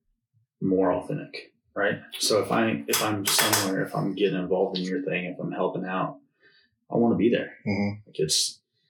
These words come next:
Speaker 1: it's, it's real. So.
Speaker 2: Do you think you could have, you could have reset those boundaries without that forced reset of covid?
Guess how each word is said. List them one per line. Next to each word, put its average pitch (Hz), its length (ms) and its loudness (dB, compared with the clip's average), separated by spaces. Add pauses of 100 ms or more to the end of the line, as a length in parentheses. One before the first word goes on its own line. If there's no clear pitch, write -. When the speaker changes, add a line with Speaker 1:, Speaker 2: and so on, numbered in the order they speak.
(200)
Speaker 1:
it's, - 300 0 (120)
it's 95 200 -2
real. 95 360 2 (420)
So. - 320 -2 (180)
Speaker 2:
Do 131 80 2
you 151 160 6
think 156 340 4
you 147 80 6
could 143 160 4
have, 120 300 4 (1200)
you 127 200 2
could 143 100 6
have 110 220 4 (140)
reset 123 560 4
those 117 200 4
boundaries 117 760 2
without 110 360 2
that 107 180 2
forced 113 240 2
reset 110 340 2
of 107 80 -6
covid? 117 440 0